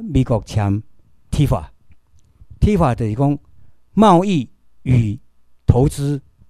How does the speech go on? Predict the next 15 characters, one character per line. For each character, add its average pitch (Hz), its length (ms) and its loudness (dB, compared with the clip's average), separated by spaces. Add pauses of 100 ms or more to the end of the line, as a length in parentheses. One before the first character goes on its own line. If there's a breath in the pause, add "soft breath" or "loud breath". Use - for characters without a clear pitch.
吼， 110 300 -6 (680)
迄 120 360 -4
个 160 60 -20 (920)
架 147 300 -2
构 123 240 -2
协 104 200 -8
议， 123 240 -4 (500)
英 117 200 0
文 107 100 0
叫 135 140 -4
做 123 220 -4 (160)
Trade 143 540 -4 (500)
and 120 520 -4 (280)
Investment 117 1040 -2 (880)
Framework 151 640 0